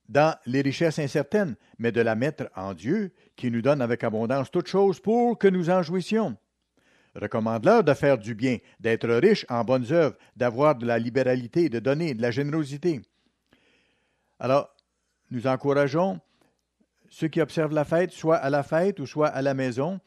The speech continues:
d'agir de la sorte, de penser aux autres, de s'examiner. Examinons-nous.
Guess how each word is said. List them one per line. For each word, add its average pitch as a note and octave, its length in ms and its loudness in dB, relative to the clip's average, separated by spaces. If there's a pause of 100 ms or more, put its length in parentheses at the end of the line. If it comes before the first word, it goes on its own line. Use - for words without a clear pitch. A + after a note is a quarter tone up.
(320)
d'agir C3+ 600 2 (140)
de B2+ 320 0
la B2 160 -2
sorte, F#3+ 320 -4 (1700)
de B2 140 -2
penser C3 580 -4 (240)
aux B2 240 -2
autres, G3+ 260 0 (220)
de G#2 140 -4
s'examiner. G#2 840 -4 (640)
Examinons-nous. C#3+ 880 -4